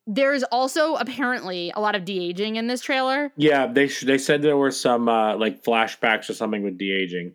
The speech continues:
Speaker 1: So I'm gonna be a disaster, but that makes me think, like, time travel? Question mark? And that's all I got.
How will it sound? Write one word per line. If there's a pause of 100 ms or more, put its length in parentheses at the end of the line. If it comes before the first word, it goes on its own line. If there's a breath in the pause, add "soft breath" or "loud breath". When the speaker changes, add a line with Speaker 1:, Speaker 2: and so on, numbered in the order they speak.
(140)
Speaker 1:
So
I'm
gonna
be
a
disaster,
but
that
makes
me
think, (720)
like, (120)
time
travel? (280)
Question
mark? (320)
And
that's
all
I
got.